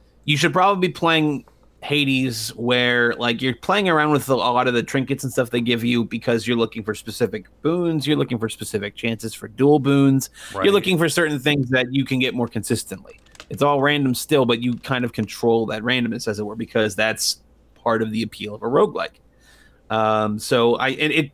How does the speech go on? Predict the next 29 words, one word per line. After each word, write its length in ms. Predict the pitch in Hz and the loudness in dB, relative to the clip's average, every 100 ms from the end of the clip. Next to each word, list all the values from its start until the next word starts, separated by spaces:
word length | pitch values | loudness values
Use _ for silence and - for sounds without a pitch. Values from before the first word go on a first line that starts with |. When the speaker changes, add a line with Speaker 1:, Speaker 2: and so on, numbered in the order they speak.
| _ _ _ - | _ _ _ -4
Speaker 1:
everything 320 | 202 247 220 | 0 2 4
really 240 | 202 214 | 4 4
comes 240 | - 180 147 | 2 0 0
together 360 | 156 139 127 | 0 2 2
by, 580 | 113 117 113 113 110 104 113 | 2 0 2 2 2 0 0
by 140 | 117 | 0
Elysi-, 380 | 113 113 - - | 2 0 -2 -2
Elysium, 400 | 131 156 139 110 | 2 4 2 0
because, 300 | 120 131 110 | 2 0 0
but 160 | 135 135 | -2 0
when 100 | 131 | 0
you 400 | 127 120 110 - _ _ 120 | 0 0 -2 -10 _ _ -10
leave, 720 | 131 190 127 113 135 151 170 - _ _ _ - | -6 -2 0 0 -2 -8 -14 -18 _ _ _ -2
you're 180 | 143 135 | 2 2
going 140 | 127 | 2
to 60 | 123 | 2
the 80 | |
last 320 | 123 120 - 120 | 2 2 -2 0
level, 260 | 131 117 | 0 0
so 140 | - 113 | -4 -2
you 120 | 117 | 0
have 200 | 127 120 | 0 0
everything 380 | 117 120 120 113 | 0 0 -4 -4
kind 160 | 110 113 | -6 -4
of 60 | |
complete 480 | 110 - - 120 - | -6 -4 -2 -4 -4
at 100 | 110 | -14
that 180 | - - | -12 -12
point. 240 | - 90 | -6 -8